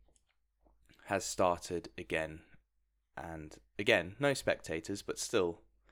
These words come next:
um, you know, we, we watch majority of these races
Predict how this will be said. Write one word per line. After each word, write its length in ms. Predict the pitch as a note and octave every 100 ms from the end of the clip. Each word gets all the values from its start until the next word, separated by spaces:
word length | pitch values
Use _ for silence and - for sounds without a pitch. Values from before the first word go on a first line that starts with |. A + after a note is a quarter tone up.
| - - - - -
um, 360 | - F2+ E2+ E2+ - _ _ _ _ -
you 100 | F#2
know, 160 | D#2
we, 220 | E2+ F#2 -
we 200 | F#2 F2+
watch 400 | F#2+ F#2 - -
majority 380 | F2 F2 F2 -
of 40 |
these 220 | E2+ -
races 500 | E2 D2+ D2+ - -